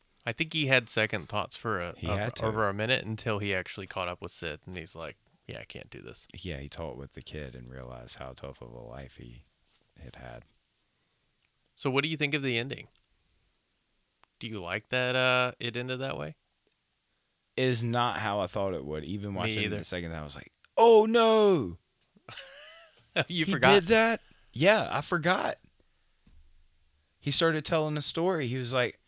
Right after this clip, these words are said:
Speaker 2: "At that moment, I saw a mom willing to die for her son,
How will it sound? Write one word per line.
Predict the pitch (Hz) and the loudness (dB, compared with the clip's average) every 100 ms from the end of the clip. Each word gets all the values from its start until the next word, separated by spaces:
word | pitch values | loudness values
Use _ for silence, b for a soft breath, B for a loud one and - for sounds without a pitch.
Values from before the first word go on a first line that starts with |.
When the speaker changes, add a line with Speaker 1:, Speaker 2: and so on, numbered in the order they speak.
| b b b b | b b b b
Speaker 2:
"At | 110 | -4
that | - 143 120 | 2 4 4
moment, | 131 139 117 95 - | 0 -2 -4 -8 -8
I | - | -6
saw | 110 - 123 117 | -2 0 2 2
a | |
mom | 113 113 120 113 | 0 0 0 -2
willing | 107 107 107 107 | -2 -2 -2 -2
to | 101 | -4
die | 98 98 107 | -2 0 0
for | 101 110 98 | -4 -6 -6
her | |
son, | 95 - 107 104 104 98 | -6 -6 -6 -6 -6 -8